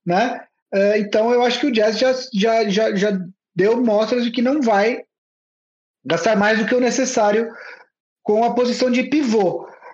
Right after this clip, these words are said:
Então, eu acho que ele é um candidato a ser trocado, e, e aí, de certa forma, o Derek Favors é um, é uma, é uma espécie de garantia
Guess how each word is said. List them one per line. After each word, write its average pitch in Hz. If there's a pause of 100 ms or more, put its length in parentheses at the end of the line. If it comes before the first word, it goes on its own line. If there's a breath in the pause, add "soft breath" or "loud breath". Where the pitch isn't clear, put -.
(160 loud breath)
Então, 254
eu 254
acho 254
que 269
ele 277
é -
um 277
candidato 277
a -
ser 285
trocado, 320
e, 349
e 262
aí, 262
de 262
certa 285
forma, 254
o -
Derek 269
Favors 247
é 254
um, 262
é 233
uma, 240
é -
uma 226
espécie 208
de 196
garantia 262